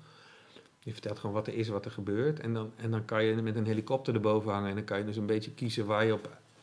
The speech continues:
uitzoomt, wat er nog meer omheen is. En je kan er zelfs met een satelliet boven hangen. En later zei de student tegen mij, "Maar Bart, jij kan dat beter een eagle eye, eh, noemen." <laughs> Ik zeg, "Nou, dankjewel, vind ik veel mooier."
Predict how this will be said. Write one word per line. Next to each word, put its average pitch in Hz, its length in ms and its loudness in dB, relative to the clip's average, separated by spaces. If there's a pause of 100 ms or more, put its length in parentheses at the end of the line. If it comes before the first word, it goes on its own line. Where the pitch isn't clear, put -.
(120)
uitzoomt, 113 600 -4
wat 107 160 -8
er 110 60 -8
nog 104 100 -8
meer 117 200 -4
omheen 113 300 -2
is. 117 100 -4
En 110 60 -6
je 104 60 -8
kan 107 180 -10
er 104 160 -10
zelfs 110 280 -10
met 113 160 -10
een 117 60 -10
satelliet 113 540 -8
boven 117 320 -8
hangen. 113 180 -8 (360)
En 101 140 -12
later 101 240 -8
zei 101 120 -6
de 98 60 -10
student 101 280 -8
tegen 98 220 -8
mij, 98 100 -10
"Maar 95 140 -10
Bart, 98 220 -8
jij 101 100 -8
kan 101 160 -12
dat 98 140 -10
beter 101 300 -10 (420)
een - 120 -10
eagle 120 500 0
eye, 113 420 -4
eh, 107 60 -4 (140)
noemen." 120 340 -4 (540)
<laughs> - 580 -10
Ik - 80 -16
zeg, 104 140 -12
"Nou, 101 160 -6
dankjewel, 104 600 0
vind 104 140 -4
ik - 60 -14
veel 107 160 -2
mooier." 107 420 -2